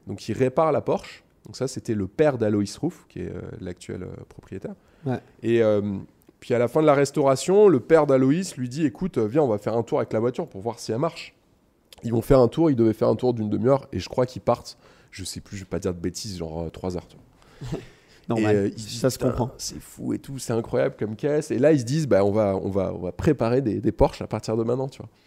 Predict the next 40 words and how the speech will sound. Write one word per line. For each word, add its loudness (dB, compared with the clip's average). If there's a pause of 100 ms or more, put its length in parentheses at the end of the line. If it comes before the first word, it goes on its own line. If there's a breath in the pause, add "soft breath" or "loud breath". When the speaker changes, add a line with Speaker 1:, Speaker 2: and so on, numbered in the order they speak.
(680 soft breath)
Speaker 1:
Et, -2
euh, -2
c'est, -4
c'est -10
de -2
là 4
qu'est -4
partie -8
la -2
passion. -4
Donc, -6 (200)
t'es, -4
t'es -6
vraiment -2
dans 0
une -6
société -2
qui -6
est, -6
qui -12
est -6
drivée -2
par, -10
euh, -2
la, -6
la -6
vraie -6
passion -2
auto, 0
tu 4
Speaker 2:
Ouais. 4
Speaker 1:
vois. 0 (320 loud breath)
Et, 0
et -6
tu -8
le 6
ressens 4
chez -2
eux. -2 (300 soft breath)
Lui, -4